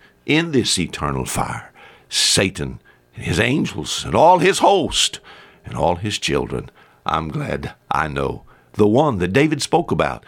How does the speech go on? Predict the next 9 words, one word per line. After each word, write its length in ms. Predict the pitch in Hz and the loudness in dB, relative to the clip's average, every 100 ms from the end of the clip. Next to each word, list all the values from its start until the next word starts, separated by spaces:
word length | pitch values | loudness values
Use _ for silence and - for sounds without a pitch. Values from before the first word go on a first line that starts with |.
| - _ - | -20 _ -4
He 160 | 82 | -2
said, 400 | 87 95 87 76 - | 0 2 2 0 -12
"From 260 | - 85 87 | -2 0 2
everlasting 840 | 117 123 131 123 - - 117 110 | 2 2 2 0 -6 -6 -6 -4
to 220 | - 87 | 0 4
everlasting, 800 | 104 113 110 110 107 - 113 95 | 4 4 2 2 -2 -4 -4 -2
thou 360 | 82 92 107 - | 0 0 0 -2
art 400 | - 101 117 - | 0 0 -2 -8
God." 480 | - 65 - - - | -6 -6 -8 -14 -18